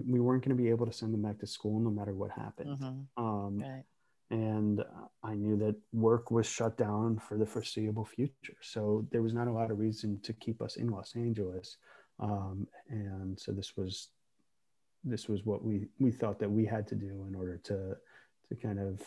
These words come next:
Speaker 1: as I say in the, in the docuseries, to turn lemonade out of global pandemics. So.
Speaker 2: <laughs> That's a miraculous thing to do, for
Speaker 1: <laughs> Yeah.
Speaker 2: sure.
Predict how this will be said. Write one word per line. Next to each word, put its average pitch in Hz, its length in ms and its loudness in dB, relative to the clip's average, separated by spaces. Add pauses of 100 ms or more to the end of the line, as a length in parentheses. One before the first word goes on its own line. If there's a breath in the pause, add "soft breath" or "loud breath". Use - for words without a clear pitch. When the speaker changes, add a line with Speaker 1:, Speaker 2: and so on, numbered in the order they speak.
(800)
Speaker 1:
as 117 80 -6
I 101 80 0
say 101 400 0
in 98 160 -2
the, 95 340 -2 (920 loud breath)
in 107 160 0
the 98 80 -2
docuseries, 98 840 -4
to 101 100 -4
turn 95 540 -2 (640)
lemonade 107 640 4
out 95 140 -2
of 98 120 -4
global 98 300 2
pandemics. 95 760 -8
So. - 460 4
Speaker 2:
<laughs> - 1600 -4
That's 151 560 6
a 165 100 8
miraculous 160 760 10
thing 147 240 4
to 143 100 6
do, 139 400 6
for 127 100 0
Speaker 1:
<laughs> - 60 0
Yeah. 165 60 8
Speaker 2:
sure. 139 360 6